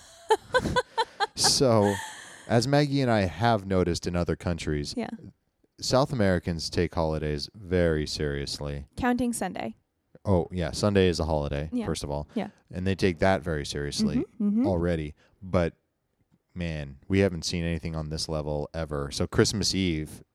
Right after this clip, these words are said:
Speaker 1: first of all, I think is also the bigger deal of
Speaker 2: It
Speaker 1: the
Speaker 2: is.
Speaker 1: Christmas
Speaker 2: It's like,
Speaker 1: days.
Speaker 2: so actually, I talked to the lady who sold us our Galapagos tour about this while you were running around trying to gather all the cash for it.
Speaker 1: Uh-huh.
Speaker 2: Um, and we were just talking about different Christmas traditions, and she was like, "Well, you know, in Ecuador,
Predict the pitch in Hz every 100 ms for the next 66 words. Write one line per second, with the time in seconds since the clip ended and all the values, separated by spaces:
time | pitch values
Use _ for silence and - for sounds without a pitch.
0 | _ 101 92 85 82 82 82 87 82 85
1 | - 80 71 87 82 78 78 82 76 73
2 | - 247 240 190 - 240 170 220 - -
3 | - - 262 247 302 - 277 277 277 277
4 | 330 320 262 214 214 208 214 220 220 196
5 | 208 196 190 180 196 202 - - - 196
6 | 180 180 - 202 - 196 190 190 185 180
7 | 180 180 175 170 185 175 170 165 170 160
8 | 165 - 170 180 - 233 269 311 - 87
9 | 85 104 - _ 208 196 190 196 202 202
10 | 214 214 196 202 190 - 190 196 180 -
11 | 190 196 - 196 185 - 190 185 190 196
12 | 196 196 196 190 302 349 311 269 254 233
13 | 214 220 - - 277 226 202 196